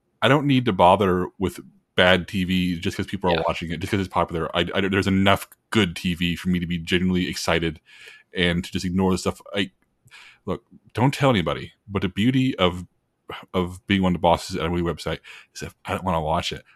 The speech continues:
Speaker 1: I have somebody else do it for me.
Speaker 2: <laughs> Yes, you are. Uh, we're, we're in that, that, uh, position of privilege. Um, I feel, I kind of, like, genuinely feel bad for, like, uh, myself, you know,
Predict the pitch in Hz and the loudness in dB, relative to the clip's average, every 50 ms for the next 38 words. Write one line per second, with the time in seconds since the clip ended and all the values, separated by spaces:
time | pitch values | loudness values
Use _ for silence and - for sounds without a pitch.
0 | _ _ - - 82 85 85 - - 90 82 78 71 - - 82 67 67 - - | _ _ -12 -8 -6 -6 -6 -4 -4 -4 -4 -4 -6 -6 -10 -12 -14 -14 -12 -10
1 | 73 71 - - - - - _ _ - - - - - - - - - 180 - | -10 -10 -12 -14 -20 -20 -20 _ _ -12 -8 -8 -8 -8 -8 -6 0 0 0 0
2 | - - 170 - - 160 - - 151 - - - - 240 254 240 226 127 110 123 | 0 -2 -2 0 -2 -4 -4 -2 -6 -6 -6 -8 -10 -6 -2 -2 0 2 6 6
3 | 123 104 - - - - 143 127 131 135 135 135 131 127 123 117 113 113 110 107 | 6 6 6 0 -4 -2 2 4 6 6 8 8 8 8 6 6 4 2 2 0
4 | 107 110 - - 135 135 127 120 127 135 127 123 - - 127 135 131 120 117 - | 0 -2 0 2 4 4 6 6 6 6 6 4 4 2 0 2 2 0 0 -2
5 | - 123 117 107 - - - 107 104 104 101 98 107 113 - 170 147 131 147 147 | -4 -2 -2 -2 -2 -2 -2 -2 -2 -2 -2 -4 -4 0 2 2 6 6 6 6
6 | - 156 135 135 135 - - 135 120 98 104 101 95 104 123 - - 110 107 107 | 4 0 0 0 0 4 6 6 6 6 2 -2 -2 -2 -6 -4 -2 0 0 0
7 | 107 104 110 - - - - - - - 113 120 - 240 208 151 135 139 - 113 | 0 -2 -4 -8 -12 -18 -18 -6 2 2 4 6 10 10 10 10 8 4 6 4
8 | 135 139 - - 165 190 190 - - - 131 127 113 120 - 123 110 117 123 117 | 4 4 4 2 2 2 2 0 -2 -2 0 0 0 2 4 4 4 4 4 2
9 | 110 101 - - 117 98 - 98 92 101 104 - 107 95 95 95 - - - - | 0 0 2 2 2 4 4 4 2 2 0 0 -2 -2 -2 -4 -6 -10 -18 -20
10 | - - _ - - 101 95 95 - - - - - - - - _ _ _ - | -20 -18 _ -2 0 0 2 0 0 -4 -6 -14 -14 -14 -16 -18 _ _ _ -4
11 | 123 123 120 110 110 107 107 107 - - - 110 107 117 120 120 - - - 123 | -2 -2 0 4 4 4 4 4 0 2 4 6 6 6 4 2 -2 -10 -6 -4
12 | 120 107 101 104 | -2 -2 -2 -2